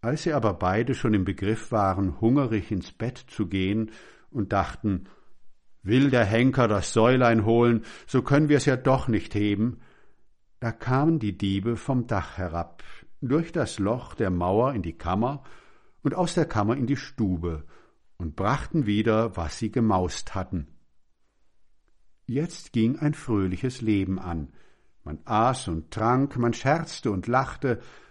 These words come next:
als ob man gemerkt hätte, es sei das letzte Mal, und war guter Dinge, bis der Mond im letzten Viertel über das Häuslein wegging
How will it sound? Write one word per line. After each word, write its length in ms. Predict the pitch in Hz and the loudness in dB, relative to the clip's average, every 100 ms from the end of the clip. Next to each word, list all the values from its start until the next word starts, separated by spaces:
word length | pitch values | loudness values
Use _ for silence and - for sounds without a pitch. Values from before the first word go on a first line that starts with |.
| _ - | _ -12
als 180 | 117 | -2
ob 140 | 170 170 | -2 2
man 140 | 165 | 2
gemerkt 480 | 113 95 98 147 - | 4 2 2 0 0
hätte, 440 | 127 123 127 131 - | -2 0 -2 -2 -4
es 240 | 139 - | -4 0
sei 400 | 117 107 110 147 | 2 4 2 -2
das 300 | 156 151 - | -6 -6 -6
letzte 500 | 131 104 - - - | -4 -4 -6 -8 -4
Mal, 400 | 85 82 80 71 - - - - _ - - | -2 -2 -4 -8 -12 -20 -20 -20 _ -20 -6
und 200 | - 165 | 0 0
war 160 | 165 135 | 2 0
guter 520 | - 104 98 90 101 | 0 -2 -2 0 -2
Dinge, 460 | 95 92 82 76 - - - - _ - - _ _ _ - | -2 -2 -2 -6 -10 -18 -20 -20 _ -20 -20 _ _ _ 2
bis 540 | 123 151 - - - | 2 2 -6 -16 -6
der 160 | 123 107 | 0 2
Mond 520 | 95 107 120 135 135 | 4 4 4 2 0
im 140 | 90 | -2
letzten 420 | 90 117 - 120 | -2 -4 -4 -2
Viertel 460 | 104 104 107 113 120 | -2 0 -2 0 -2
über 180 | 113 95 | -2 -6
das 220 | 85 - | -8 -2
Häuslein 540 | 95 110 - 110 85 | 0 0 0 -2 -2
wegging 580 | 98 110 - 120 117 110 | -2 -4 -2 0 0 -2